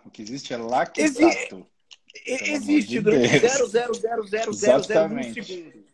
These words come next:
Speaker 1: Ou
Speaker 2: Durante
Speaker 1: menos.
Speaker 2: milissegundos.
Speaker 1: <laughs> Exatamente.
Speaker 2: O ácido lático, o ácido lático é quase automaticamente transformado em lactato.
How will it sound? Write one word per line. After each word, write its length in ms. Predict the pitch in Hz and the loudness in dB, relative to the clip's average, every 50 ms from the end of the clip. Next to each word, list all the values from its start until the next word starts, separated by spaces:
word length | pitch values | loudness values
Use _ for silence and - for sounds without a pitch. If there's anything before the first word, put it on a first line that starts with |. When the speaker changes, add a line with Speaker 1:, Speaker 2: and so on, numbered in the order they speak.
| _ _ _ _ _ _ _ _ _ _ | _ _ _ _ _ _ _ _ _ _
Speaker 1:
Ou 80 | - | -10
Speaker 2:
Durante 200 | - 175 208 220 | -6 -6 -4 -4
Speaker 1:
menos. 180 | 277 262 208 208 | -4 -2 -2 -2
Speaker 2:
milissegundos. 1000 | 220 247 247 240 220 202 - - 214 - - - - - - - - 190 - - | -2 -4 -6 -8 -10 -12 -12 -14 -14 -12 -14 -16 -16 -20 -16 -10 -8 -8 -8 -10
Speaker 1:
<laughs> 220 | - - - _ | -16 -18 -18 _
Exatamente. 760 | - 156 - - - 135 123 - - - 147 139 135 123 123 - | -14 -14 -12 -12 -10 -8 -10 -10 -8 -10 -10 -10 -8 -6 2 4
Speaker 2:
O 60 | 202 | 6
ácido 380 | 220 269 - - - 208 196 | 6 6 4 4 2 2 2
lático, 500 | 185 170 185 220 - - - - - - _ - - - - | 2 2 -2 -2 -4 -8 -16 -20 -20 -16 _ -14 -10 -6 -4
o 80 | 165 | -4
ácido 340 | 175 208 208 - - 202 185 | -4 -6 -8 -10 -8 -6 -6
lático 440 | 170 165 165 208 208 - - - 165 - | -6 -4 -6 -8 -10 -12 -18 -20 -10 -8
é 80 | 185 | -8
quase 540 | 185 - - 185 190 220 220 214 240 214 - _ _ _ _ _ | -8 -6 -4 -4 -2 -2 -4 -6 -10 -14 -16 _ _ _ _ _
automaticamente 1200 | 190 214 254 247 _ 247 220 190 190 208 226 214 - - 208 - 202 180 160 160 180 226 226 - 240 | -8 -6 -6 -4 _ -2 -2 -2 -4 -6 -8 -8 -10 -14 -10 -8 -8 -8 -8 -8 -10 -10 -12 -14 -16
transformado 760 | - - 190 208 220 - - 220 175 165 151 165 180 190 190 | -14 -10 -10 -10 -10 -10 -10 -12 -12 -8 -6 -6 -6 -6 -6
em 80 | 196 190 | -8 -10
lactato. 680 | 190 185 175 - _ - 135 127 123 - _ _ _ | -10 -12 -12 -14 _ -8 -8 -8 -8 -12 _ _ _